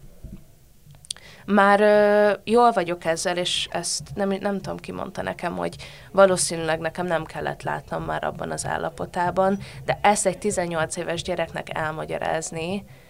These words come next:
azon felül, hogy te mondtad ki az áment arra, hogy most elindulunk, vagy nem, és lehet, hogy még pont annyit tudtam volna mondani, hogy de egyébként szeretlek.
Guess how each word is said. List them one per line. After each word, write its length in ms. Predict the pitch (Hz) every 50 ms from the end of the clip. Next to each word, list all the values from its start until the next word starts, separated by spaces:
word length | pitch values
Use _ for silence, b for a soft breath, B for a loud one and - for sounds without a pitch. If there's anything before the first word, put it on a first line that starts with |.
| b b b b b b b b b b - - - -
azon 340 | - 185 214 202 196 185 180
felül, 400 | 175 - - 208 190 175 165 160
hogy 200 | 160 165 170 -
te 180 | - - 208 190
mondtad 460 | 190 175 165 160 170 - 156 160 -
ki 120 | - -
az 160 | 165 143 147 143
áment 480 | 143 151 156 147 139 147 139 135 -
arra, 240 | 135 127 143 147 147
hogy 160 | 156 151 147
most 280 | 147 139 160 - - -
elindulunk, 600 | 156 156 156 156 160 156 151 151 156 151 139 -
vagy 180 | 151 147 147
nem, 220 | 160 165 165 196 196
és 180 | 185 - -
lehet, 340 | - 214 202 190 175 165 -
hogy 140 | - 156 151
még 160 | 151 143 147
pont 300 | - - 156 160 156 156
annyit 240 | 156 156 156 151 151
tudtam 420 | - 165 160 - - - 147 156
volna 240 | 156 151 147 147 151
mondani, 420 | 151 156 156 156 151 151 151 156 151
hogy 160 | 151 151 156
de 120 | 151 156
egyébként 640 | 147 147 147 151 156 - - - 147 147 156 - -
szeretlek. 680 | - - 160 147 147 147 - - 151 151 - - 139